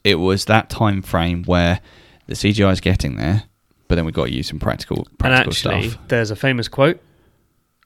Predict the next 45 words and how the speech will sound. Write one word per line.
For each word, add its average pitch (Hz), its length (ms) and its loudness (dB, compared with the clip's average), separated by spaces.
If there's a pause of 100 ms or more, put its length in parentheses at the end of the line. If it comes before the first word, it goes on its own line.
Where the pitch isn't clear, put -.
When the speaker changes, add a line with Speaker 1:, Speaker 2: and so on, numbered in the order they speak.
Speaker 2:
I 117 80 -6
can't - 180 -4
remember 120 160 -4
who 120 100 0
says 120 200 -4
it. - 100 -14
Dave 135 180 4
Filoni 127 360 2
said 107 180 -4
it. - 160 -6 (180)
Speaker 1:
Hmm. 90 180 -2 (580)
Speaker 2:
There 113 280 2
were 110 480 0
more, 123 380 -2 (380)
the, 123 320 -2
the, 123 180 0
the, 117 260 0 (100)
the 117 100 -6
film 147 340 2
with 143 120 0
the 123 80 -4
most, 143 480 0 (600)
the 123 100 -2
Star 127 180 0
Wars 143 160 2
film 135 180 0
with 117 100 -4
the 113 80 -4
most 131 260 -2
practical 143 360 -6
effects, - 420 -6 (420)
Phantom 107 320 -10
Menace. 107 320 -8 (200)
Speaker 1:
Oh. - 260 -6 (260)
Speaker 2:
And 120 120 -4
people 139 280 6
often 143 180 2
go, 135 180 0
"Oh, 165 300 4
the 143 80 0
C 143 240 0
G 143 140 0
I 139 140 4
is 127 100 -4
horrible." 127 420 2